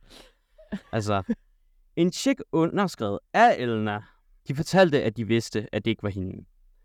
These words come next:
De stolede nemlig på hende, fordi hun er nemlig en gammel medarbejder. Altså, og de er ingen tvivl om, at hun godt ved selv,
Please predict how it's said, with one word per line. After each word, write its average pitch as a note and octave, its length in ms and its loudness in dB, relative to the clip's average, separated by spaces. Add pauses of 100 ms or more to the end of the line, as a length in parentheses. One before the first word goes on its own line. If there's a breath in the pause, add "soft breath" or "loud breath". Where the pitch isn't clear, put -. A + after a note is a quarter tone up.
(140)
De C3+ 80 -4
stolede E3+ 420 4
nemlig A2 280 0
på G2+ 160 -8
hende, F#2+ 240 -6 (280)
fordi C3 180 -4
hun C#3 120 2
er C3+ 60 2
nemlig C3+ 300 2
en C#3 100 0
gammel G#2+ 260 -2
medarbejder. A#2+ 760 -2 (760)
Altså, A2+ 180 -2
og G#2+ 180 -2
de B2+ 80 -2
er C#3+ 100 -2
ingen E3 260 2
tvivl A2+ 300 -2
om, G2+ 200 -2 (100)
at G#2+ 80 -4
hun A2 140 -2
godt G2+ 300 0
ved B2+ 180 2
selv, F#2+ 300 -2